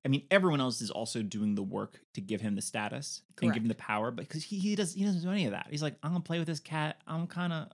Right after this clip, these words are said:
Speaker 1: I'm gonna f-, feed this fish. I'm gonna
Speaker 2: Yeah,
Speaker 1: play with
Speaker 2: I
Speaker 1: this
Speaker 2: got, you
Speaker 1: kid."
Speaker 2: know,
Speaker 1: Like, I, I,
Speaker 2: I got
Speaker 1: I've
Speaker 2: kinda
Speaker 1: been
Speaker 2: like
Speaker 1: doing this for
Speaker 2: a
Speaker 1: so long. I don't have to prove my power.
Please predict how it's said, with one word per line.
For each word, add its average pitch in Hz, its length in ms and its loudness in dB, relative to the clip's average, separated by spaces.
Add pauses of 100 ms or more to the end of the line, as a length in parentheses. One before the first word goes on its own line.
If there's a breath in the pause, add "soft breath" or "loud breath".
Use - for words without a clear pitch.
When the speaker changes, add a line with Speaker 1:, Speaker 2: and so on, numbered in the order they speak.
Speaker 1:
I'm 165 80 0
gonna 180 120 2
f-, 170 140 -4 (100)
feed 170 280 -4
this 151 160 -2
fish. - 500 -4 (400 soft breath)
I'm 175 60 0
gonna 175 100 0
Speaker 2:
Yeah, - 20 -8
Speaker 1:
play 165 100 2
with 160 80 2
Speaker 2:
I - 20 2
Speaker 1:
this 139 120 0
Speaker 2:
got, 254 120 -8
you - 0 -
Speaker 1:
kid." 143 220 0
Speaker 2:
know, 131 60 0
Speaker 1:
Like, 139 160 -2
I, 170 220 -2 (120)
I, - 400 -12
Speaker 2:
I 202 120 2
got 240 180 4
Speaker 1:
I've 226 60 6
Speaker 2:
kinda 196 120 6
Speaker 1:
been 208 120 8
Speaker 2:
like 180 220 6
Speaker 1:
doing 185 120 4
this 180 140 2
for 160 100 -2
Speaker 2:
a - 20 0
Speaker 1:
so 151 200 0
long. 135 360 2
I 156 80 -2
don't 190 120 -2
have 175 140 -4
to 135 100 -4
prove - 500 0
my 107 120 -2
power. 110 400 0